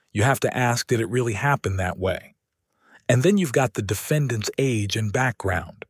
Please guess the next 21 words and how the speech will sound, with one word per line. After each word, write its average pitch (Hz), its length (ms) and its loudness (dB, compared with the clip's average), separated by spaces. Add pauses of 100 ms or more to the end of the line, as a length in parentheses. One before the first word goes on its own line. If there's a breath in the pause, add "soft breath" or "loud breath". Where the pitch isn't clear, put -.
(400 loud breath)
And 113 120 4
most 175 300 4
of 127 120 4
all, 101 340 6 (220 soft breath)
you 180 200 4
have 175 180 4
Elizabeth 127 480 2
Haysom, - 560 0 (260 soft breath)
who 139 140 4
also 165 480 8
had 123 240 0
strong 139 540 2
motives 104 440 2
to - 120 -4
commit 113 340 0
the 92 80 -4
crime. 104 580 0 (640 loud breath)
You 131 140 6
have 170 160 6
to 160 120 6
investigate 131 720 2